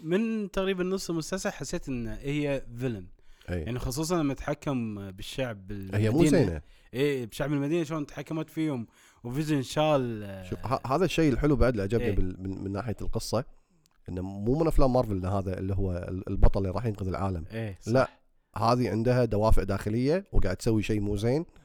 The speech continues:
Speaker 2: بس بالن-، بالنسبة لها شيء إنه فاقدته وتبي ترجع مرة ثانية حتى
Speaker 1: صح.
Speaker 2: على حساب الناس الثانيين،
Speaker 1: صح،
Speaker 2: يعني.
Speaker 1: صح.
Speaker 2: هذا شيء كان وايد عجيب بالنسبة لي.
Speaker 1: وكان المسلسل وايد دارك، ترى
Speaker 2: إيه.
Speaker 1: في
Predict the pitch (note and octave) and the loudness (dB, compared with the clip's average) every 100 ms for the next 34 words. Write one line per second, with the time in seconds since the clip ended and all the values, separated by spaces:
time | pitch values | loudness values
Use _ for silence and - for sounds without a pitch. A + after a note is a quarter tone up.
0 | - F#2 - G2 A2 G#2+ G#2 A#2 - A2 | -12 -10 -6 -4 -2 -4 -4 -4 -2 -2
1 | A#2 A#2+ - A#2+ B2 - F2+ F2 G2+ G2 | 0 0 0 -2 -2 -6 -4 4 4 4
2 | A#2 A#2 - F#2 - G#2+ F#2 F2 F#2 A2+ | 2 4 6 10 8 8 2 -4 0 0
3 | A2 C#3 - A2+ A2 A#2 G#2 F#2+ F#2+ - | 2 2 2 2 0 4 10 10 8 -2
4 | - F2 F#2 F2+ F2 - - F#2+ - - | -8 -6 -6 -8 -12 -14 -18 -18 -20 -16
5 | - G#2 G2 G2+ G2 F#2 F2 F#2 B2+ A2+ | -6 -4 -2 -2 -2 -4 -4 0 0 0
6 | G2+ G2+ G2 B2 - E3 F3 D#3+ C3 A#2 | -2 -4 0 2 6 6 6 4 0 -2
7 | A2+ A#2 D3 C#3 A2+ G#2 A2+ G#2+ G2 F2 | -2 -4 -4 -4 -6 -6 -6 -6 -10 -14
8 | - - G2 F2 F#2+ D3+ | -16 -14 -6 0 2 0